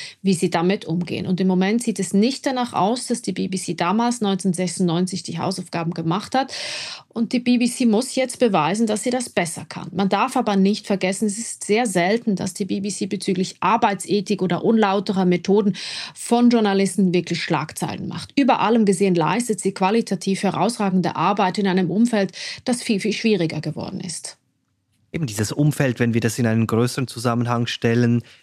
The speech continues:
Speaker 2: die B B C steht unter Druck schon seit längerem. Die Geschichte kommt nicht gerade zu einem guten Zeitpunkt.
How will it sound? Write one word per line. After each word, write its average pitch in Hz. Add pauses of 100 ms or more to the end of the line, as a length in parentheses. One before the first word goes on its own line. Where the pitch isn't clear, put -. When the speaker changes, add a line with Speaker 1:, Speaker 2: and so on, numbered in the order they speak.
(140)
Speaker 2:
die 104
B 123
B 131
C 123
steht -
unter 165
Druck 156
schon 123
seit 110
längerem. 139
Die 135
Geschichte -
kommt 185
nicht 190
gerade 120
zu -
einem 104
guten 98
Zeitpunkt. -